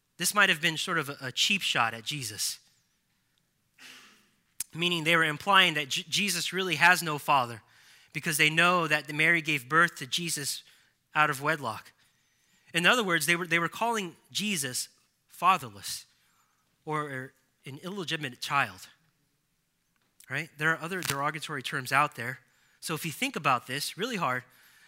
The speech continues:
they were insulting Jesus and Mary. And that hurts. Humanly speaking,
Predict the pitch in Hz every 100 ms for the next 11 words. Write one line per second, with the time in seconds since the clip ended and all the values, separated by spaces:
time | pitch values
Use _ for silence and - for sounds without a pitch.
0 | _ 151 190 202 151 - 196 240 - 202
1 | 156 127 185 170 123 104 - - - _
2 | _ _ _ _ _ _ 139 139 135 101
3 | - _ _ _ _ _ _ _ _ _
4 | _ _ _ _ _ _ _ _ _ _
5 | _ _ _ - 165 214 170 170 110 -
6 | - _ - _ _ _ _ _ _ _
7 | _ _ _ _ _ _ - 254 254 233
8 | 190 - 208 202 - 151 131